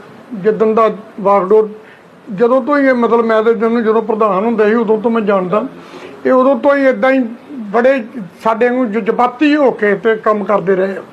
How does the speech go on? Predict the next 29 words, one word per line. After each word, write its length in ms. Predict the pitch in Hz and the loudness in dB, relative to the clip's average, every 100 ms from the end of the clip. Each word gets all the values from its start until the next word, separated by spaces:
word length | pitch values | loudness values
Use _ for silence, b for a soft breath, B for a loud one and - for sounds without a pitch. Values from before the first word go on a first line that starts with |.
| - B B B B - | -20 B B B B -4
ਔਰ 160 | 220 - 262 | -2 2 0
ਅੱਜ 140 | 240 | 2
ਵੀ 160 | 285 294 | 0 2
ਉਸੇ 380 | 277 262 302 302 | 2 2 0 2
ਹੀ 120 | 262 | 0
ਜਜ਼ਬਾਤ 480 | 240 208 202 214 180 | -2 -2 0 0 2
ਦੇ 140 | 220 | 0
ਨਾਲ 360 | 220 202 196 190 B B - - | 2 2 2 -2 B B -20 -4
ਇਹ 160 | 220 214 | 0 0
ਜਿਹੜੀ 220 | 208 208 | 0 0
ਆ 100 | 220 | -2
ਸੇਵਾ 320 | 208 214 202 | 2 2 4
ਇਹਨਾਂ 180 | 196 202 | 2 0
ਦੀ 80 | 196 | -2
ਚੱਲਣ 340 | 190 196 185 | -2 -2 0
ਡਈ 260 | 180 208 208 | 0 0 -2
ਆ 80 | - - B B - | -4 -6 B B -6
ਤੇ 100 | 220 | -4
ਉਨੀ 560 | - 262 262 262 294 302 | 0 2 4 4 4 4
ਐਨਰਜੀ 440 | 240 220 196 254 | 2 2 2 2
ਦੇ 140 | 262 | 2
ਨਾਲ 280 | 247 233 240 - 226 | 2 2 0 0 0
ਅੱਜ 140 | 208 | 0
ਵੀ 100 | 233 | -2
ਸੇਵਾ 280 | - 208 190 | -2 0 0
ਕਰ 200 | 190 180 | 0 -2
ਰਹੇ 180 | 180 175 | 0 -2
ਆ। 60 | - - B B B B - | -6 -20 B B B B -4
ਤੇ 200 | 202 | -2